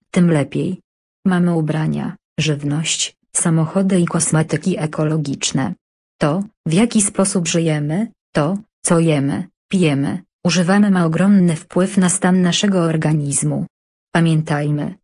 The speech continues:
że nie tylko czynniki genetyczne decydują o stanie cery. Także warunki zewnętrzne, takie jak wiatr, mróz,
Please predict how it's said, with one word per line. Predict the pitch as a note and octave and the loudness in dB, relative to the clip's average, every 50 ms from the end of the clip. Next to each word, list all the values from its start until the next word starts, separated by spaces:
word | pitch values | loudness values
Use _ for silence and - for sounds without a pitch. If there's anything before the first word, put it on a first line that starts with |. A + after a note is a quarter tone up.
| _ - - | _ -6 -4
że | E3+ E3+ F3 F3 | 0 0 2 4
nie | F3+ E3+ F3 E3+ | 4 4 4 4
tylko | - A3+ A#3 A3+ - G#3 | 2 2 2 2 2 0
czynniki | G3+ - F#3 E3+ E3 E3 F#3 G3+ G3 F#3+ F#3 | 0 2 2 2 4 4 4 2 2 0 0
genetyczne | E3+ F3 E3 D#3+ D#3+ D#3+ - G#3 G#3 - - F#3 F3+ | 2 2 2 2 0 -2 -4 -4 -2 0 0 0 2
decydują | E3+ F3+ E3+ - - D#3+ D3+ E3+ F#3+ G#3 F#3+ E3+ E3+ | 2 0 0 0 0 0 2 4 4 4 4 4 2
o | E3 | 2
stanie | E3 - - E3+ D#3+ D#3+ E3 D#3 | 0 -2 -2 0 2 2 2 0
cery. | D#3+ - D3 C#3+ - - - F#3+ - _ _ _ _ _ _ _ _ - | 0 -2 -6 -6 -6 -8 -10 -10 -12 _ _ _ _ _ _ _ _ -2
Także | A3 A3 G#3+ G3+ G#3 F#3+ | 0 2 2 4 4 2
warunki | F3 F3+ E3+ E3 F3 F#3+ G3 G3+ G3 F#3+ | 2 2 2 2 4 2 2 2 2 0
zewnętrzne, | E3 F#3 F#3+ E3+ E3 F3 E3 D#3 D#3 D#3 - - - C#3+ C#3+ C3+ - - _ _ _ _ _ _ | 2 2 2 2 2 0 0 0 0 -2 -4 -4 -4 -4 -4 -4 -6 -10 _ _ _ _ _ _
takie | - G3 G3+ G3+ G3+ F#3 | -2 0 0 2 2 0
jak | E3 D3 D3 E3+ F3+ - - - _ _ _ - | 0 0 -2 -4 -6 -8 -14 -20 _ _ _ -6
wiatr, | - D#3 D#3 C#3 C3+ D#3 - - - F#3 E3+ - _ _ _ - | -2 0 0 -2 -2 -6 -8 -8 -8 -8 -8 -10 _ _ _ -2
mróz, | F3 D#3+ D#3 D#3+ C#3 D3 D3+ - - - | 0 0 2 0 -2 -4 -6 -6 -8 -8